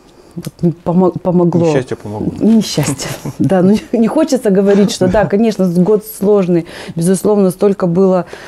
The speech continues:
Speaker 1: м, событий, которые сердце разрывали. Но тем не менее, жить, жизнь продолжается, нам надо идти дальше и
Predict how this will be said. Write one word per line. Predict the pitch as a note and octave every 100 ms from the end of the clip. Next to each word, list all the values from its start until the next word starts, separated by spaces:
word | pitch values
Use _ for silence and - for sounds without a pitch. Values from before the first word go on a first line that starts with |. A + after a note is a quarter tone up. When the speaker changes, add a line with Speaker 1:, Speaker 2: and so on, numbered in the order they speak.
| - - - -
Speaker 1:
м, | F#3 F3+ F3 F3 E3+ F3
событий, | - E3+ G3 F#3
которые | - E3+ - F#3 F3 F3 E3+ D#3+ D#3+ D3+ C#3+ - - G3
сердце | - E3+ E3 E3+
разрывали. | E3 E3 F3 G#3 A#3 G3+ F#3+ - - - -
Но | F#3+
тем | - - A#3 G#3+
не | G3
менее, | G3+ A3 A3+ G3+ F3 D#3+ - - _ -
жить, | D#3+ G3+ -
жизнь | F3 F3
продолжается, | D3+ E3 F3+ F3+ B3+ - F3
нам | G3 F#3+
надо | E3+ E3+
идти | E3+
дальше | D#3+ F#3+ A3+ - - E3+ D3+
и | - F3+ F3+